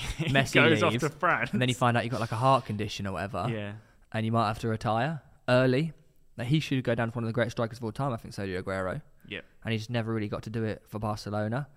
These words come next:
Speaker 2: But they still have superstars within that team. You
Speaker 1: Yeah.
Speaker 2: know, Frankie de Jong, Depay. And speaking of which, Dani Alves.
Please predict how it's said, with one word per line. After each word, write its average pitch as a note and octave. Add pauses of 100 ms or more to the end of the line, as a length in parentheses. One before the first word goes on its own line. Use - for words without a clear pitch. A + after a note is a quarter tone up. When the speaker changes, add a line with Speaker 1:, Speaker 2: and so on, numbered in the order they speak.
Speaker 2:
But -
they D3+
still F3+
have D#3
superstars A#2
within A2
that F2+
team. G#2 (380)
You A2
Speaker 1:
Yeah. G#2
Speaker 2:
know, G#2 (360)
Frankie G#2+
de G#2
Jong, G2+ (420)
Depay. G#2 (540)
And C#3+
speaking F3+
of G#2+
which, C#3 (240)
Dani C#3
Alves. C#3+